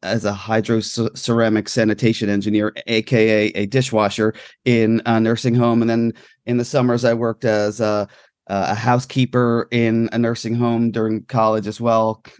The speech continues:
And then when I graduated, I was a nursing assistant and eventually worked in an Alzheimer's unit, um, and began to run, uh, the sessions, um, in an Alzheimer's unit, learning how to keep people in the moment content,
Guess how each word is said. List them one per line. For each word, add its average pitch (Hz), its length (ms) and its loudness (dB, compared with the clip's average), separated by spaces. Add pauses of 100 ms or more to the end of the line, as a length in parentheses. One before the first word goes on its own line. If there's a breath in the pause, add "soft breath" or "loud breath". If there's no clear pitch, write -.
And 117 160 -2
then 147 160 2
when 131 100 2
I 127 40 0
graduated, 139 500 0
I 135 80 2
was 143 180 0
a 147 60 -2
nursing 170 340 0
assistant 113 500 -6
and 110 120 -2
eventually 139 340 0
worked 135 240 0
in 135 80 2
an 131 80 4
Alzheimer's 131 580 2
unit, 98 320 -2 (560 soft breath)
um, 110 280 0
and 117 320 -2
began 117 360 0
to 123 220 -2
run, 117 680 0
uh, 110 160 -4
the 117 100 -4
sessions, 113 800 -2
um, 101 440 0 (120)
in 110 120 0
an 107 80 -2
Alzheimer's 104 500 -2
unit, 104 240 -2
learning 110 280 0
how 113 200 0
to - 160 -6
keep - 320 -6
people 110 580 0 (380 loud breath)
in 113 140 2
the 113 80 4
moment 110 340 2
content, 101 640 -4